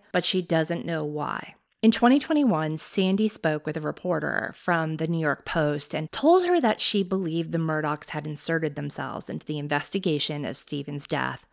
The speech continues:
and she wasn't sure why. And this is evident from the case files. Sandy's words were then paraphrased by the newspaper on June nineteenth, twenty twenty-one,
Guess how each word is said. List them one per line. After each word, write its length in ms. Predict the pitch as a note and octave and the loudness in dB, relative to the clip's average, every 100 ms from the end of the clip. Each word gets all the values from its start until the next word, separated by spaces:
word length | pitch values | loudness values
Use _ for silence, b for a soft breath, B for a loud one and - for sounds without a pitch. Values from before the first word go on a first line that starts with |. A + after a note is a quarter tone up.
| _ | _
and 120 | E3+ E3 | 2 2
she 140 | F3+ | 0
wasn't 340 | D#3+ C#3+ D#3+ | -2 -4 -6
sure 320 | - - C4 G#3 | -2 2 4 4
why. 460 | D3 B2+ - - _ _ _ | 0 -4 -10 -14 _ _ _
And 140 | G3+ | 8
this 180 | A#3 - | 8 6
is 140 | D4+ - | 0 2
evident 380 | E3+ F3+ D#3+ | 2 2 0
from 140 | C3+ D#3+ | -2 -6
the 80 | D3 | -4
case 320 | D#3 D#3 - | -4 -4 -6
files. 480 | - - - - - _ _ | -10 -8 -12 -14 -18 _ _
Sandy's 540 | - B3 B3+ D#4 E4+ | 2 6 8 6 2
words 460 | F3 D#3+ D3+ D3+ - | 2 0 0 -2 -2
were 100 | D#3+ | -2
then 220 | D#3+ D#3+ | 0 -2
paraphrased 720 | - F3+ F3+ F#3 - F#3+ F3 | -4 0 2 2 2 0 2
by 100 | E3+ | 0
the 100 | E3+ | 0
newspaper 800 | E3 F3+ A3 - D#3 - D3+ D#3+ | 2 2 0 -4 -6 -4 -4 -2
on 160 | - D#3+ | -2 -2
June 280 | D#3 F#3 A3 | 0 4 4
nineteenth, 500 | G#3 G3 - D#3+ - | 4 0 -4 -6 -8
twenty 300 | - D#3+ D#3+ | -6 -4 -4
twenty-one, 680 | - D#3+ D#3+ C#3+ C#3 C#3+ | -4 -6 -4 -6 -6 -10